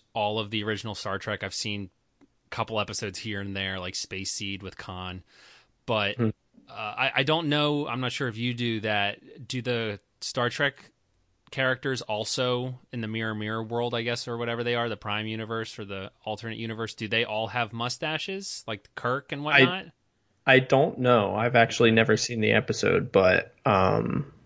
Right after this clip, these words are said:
Speaker 2: yeah, I'm not sure. It's possible, I guess.
Speaker 1: Yeah, yeah, I'm not sure about that. If any listener out there knows or is more Star Trek fans than we are, I'm, I'm trying to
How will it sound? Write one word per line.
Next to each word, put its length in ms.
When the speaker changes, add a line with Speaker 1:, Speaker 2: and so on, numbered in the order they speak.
Speaker 2:
yeah, 280
I'm 140
not 160
sure. 240
It's 160
possible, 480
I 80
guess. 480
Speaker 1:
Yeah, 360
yeah, 180
I'm 80
not 140
sure 220
about 240
that. 80
If 60
any 140
listener 320
out 160
there 140
knows 320
or 100
is 120
more 200
Star 300
Trek 280
fans 400
than 180
we 180
are, 300
I'm, 240
I'm 100
trying 340
to 220